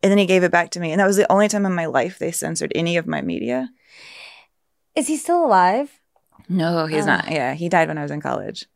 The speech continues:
Speaker 2: My mom died when I was in college.
Speaker 1: It's weird, isn't it?
Speaker 2: Mm-hmm.
Speaker 1: When nobody knows what to say to you.
Speaker 2: Yeah. It's a weird, it's a, I mean, it's always a tough age, no matter what. But, like, it's a very particular age to lose a parent.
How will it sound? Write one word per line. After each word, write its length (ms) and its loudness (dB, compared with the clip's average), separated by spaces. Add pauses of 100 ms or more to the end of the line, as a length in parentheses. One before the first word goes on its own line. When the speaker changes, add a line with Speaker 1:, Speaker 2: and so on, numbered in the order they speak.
(240)
Speaker 2:
My 140 -8
mom 200 -4
died 220 -8
when 80 -12
I 80 -12
was 160 -14
in 80 -14
college. 500 -14 (400)
Speaker 1:
It's 320 -4 (120)
weird, 420 2
isn't 200 0
it? 180 0
Speaker 2:
Mm-hmm. 160 -2
Speaker 1:
When 600 0
nobody 380 0
knows 220 -2
what 140 -6
to 100 -4
say 220 -2
to 80 -2
you. 320 -6
Speaker 2:
Yeah. 440 0 (100)
It's 200 -4
a 40 2
weird, 200 0
it's 140 0
a, 120 0 (960)
I 40 4
mean, 140 2
it's 100 -2
always 300 4
a 60 0
tough 260 0
age, 520 2
no 100 -6
matter 260 2
what. 460 0
But, 160 0
like, 320 0
it's 440 -4
a 400 4
very 280 0
particular 600 -6
age 500 -6
to 100 -8
lose 240 -4
a 20 -10
parent. 460 -8